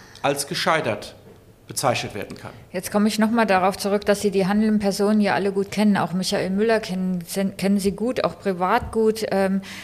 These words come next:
Speaker 2: wenn Sie mit ihnen oder mit diesen Politikern dann reden, was sagen die Ihnen denn, wenn Sie so, so argumentieren und sagen, „Ihr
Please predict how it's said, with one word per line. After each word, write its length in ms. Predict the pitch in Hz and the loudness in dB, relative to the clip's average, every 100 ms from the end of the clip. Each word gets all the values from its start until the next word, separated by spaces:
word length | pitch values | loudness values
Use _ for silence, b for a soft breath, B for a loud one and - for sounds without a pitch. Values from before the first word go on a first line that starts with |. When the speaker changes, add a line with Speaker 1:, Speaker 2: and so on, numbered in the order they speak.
| B B | B B
Speaker 2:
wenn 160 | 214 220 | 2 2
Sie 140 | 240 | 2
mit 400 | 240 233 - - | 2 0 -4 -6
ihnen 340 | 226 240 254 240 | -2 0 2 2
oder 220 | 214 220 | 4 6
mit 180 | 214 214 | 4 2
diesen 380 | 214 214 208 202 | 0 2 2 2
Politikern 760 | 220 240 262 254 240 226 233 | 0 0 0 2 4 4 4
dann 220 | 220 214 | 4 4
reden, 540 | 214 180 180 175 165 - - | 4 2 2 -2 -6 -8 -6
was 220 | 196 - | -4 0
sagen 180 | 220 453 403 | 0 0 -4
die 120 | 202 | -4
Ihnen 280 | - 185 180 | -2 -2 -2
denn, 260 | 180 180 180 | -2 -2 -2
wenn 140 | 180 | -4
Sie 320 | 180 202 196 | -2 -2 -2
so, 560 | 180 165 202 190 - - - - - - - | -2 4 6 6 0 -10 -20 -20 -20 -18 -2
so 300 | - 208 - | 4 6 6
argumentieren 800 | 190 185 185 180 - 185 175 | 2 0 0 -2 -2 -4 -2
und 80 | 175 | -4
sagen, 300 | 170 180 175 | -2 -2 -2
„Ihr 360 | - 190 180 - | -4 -2 -2 -4